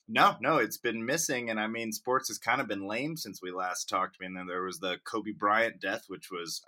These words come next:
I don't have any jokes for 'cause that's awful and, uh, still resonates a little bit. There was the Super Bowl in there,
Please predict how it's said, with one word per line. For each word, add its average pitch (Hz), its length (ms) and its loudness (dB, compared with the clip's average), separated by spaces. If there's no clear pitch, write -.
I 95 60 2
don't 95 200 -2
have 101 160 0
any 85 140 -8
jokes 85 380 -8
for 90 240 -6
'cause - 100 -18
that's 85 260 -10
awful 92 560 -6
and, 82 240 -8
uh, 76 180 -6
still 156 240 0
resonates 95 480 -2
a 92 60 -8
little 92 180 -4
bit. 110 220 -4
There 110 100 0
was 98 160 -2
the 87 80 -16
Super 113 380 -6
Bowl 101 420 0
in 107 220 -4
there, 107 320 0